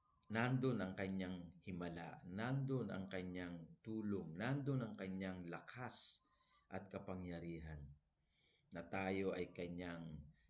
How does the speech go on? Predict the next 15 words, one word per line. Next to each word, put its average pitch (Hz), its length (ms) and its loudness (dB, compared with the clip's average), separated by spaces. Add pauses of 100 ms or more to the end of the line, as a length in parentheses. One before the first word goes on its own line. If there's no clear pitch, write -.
(140)
iniingatan, 131 1200 2 (560)
tinutulungan, 131 1200 2
ipinagtatanggol 127 1200 0
sa - 240 -2
anumang 107 480 -2
puwersa 135 480 2
ng 104 80 0
kadiliman 95 720 -2 (560)
sa - 240 -4
mundong 78 400 -6
ito. 69 480 -10
At - 80 -20
ang 90 160 -6
sabi 104 400 2
sa 90 160 -2